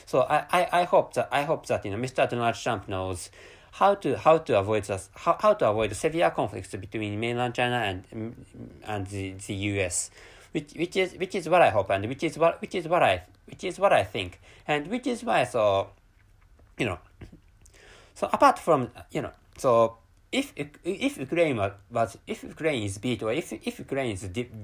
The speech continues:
defeated by, by Russia, for example, and th-, this is a, this is a hypothetical situation, but actually, so, you know, so Ukrainian people are, so some, many people have said that, um, many people, some, some, some people,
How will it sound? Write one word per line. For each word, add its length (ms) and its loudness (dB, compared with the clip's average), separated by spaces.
defeated 560 -4
by, 300 4
by 200 4
Russia, 440 0
for 140 -4
example, 480 -6
and 240 -8
th-, 160 -8
this 160 -4
is 100 -2
a, 220 2
this 240 -6
is 100 -6
a 80 0
hypothetical 560 -2
situation, 420 -4
but 220 -2
actually, 320 -4
so, 220 -2
you 80 -6
know, 140 -10
so 160 -2
Ukrainian 440 -2
people 280 2
are, 420 4
so 140 -2
some, 300 -2
many 320 -4
people 240 0
have 180 -2
said 220 -4
that, 180 -8
um, 360 -4
many 180 -4
people, 340 0
some, 200 -6
some, 260 0
some 200 -2
people, 400 -2